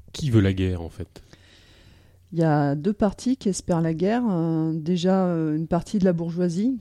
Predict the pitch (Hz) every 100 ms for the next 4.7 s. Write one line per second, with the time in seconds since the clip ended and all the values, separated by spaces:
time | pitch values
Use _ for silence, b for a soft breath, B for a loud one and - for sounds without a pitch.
0 | - - 165 170 - 175 175 170 165 160
1 | - 170 160 156 151 160 175 - 160 -
2 | 165 156 180 - 175 147 131 165 160 147
3 | 160 - 165 185 170 151 - 156 151 139
4 | 135 151 151 156 151 160 226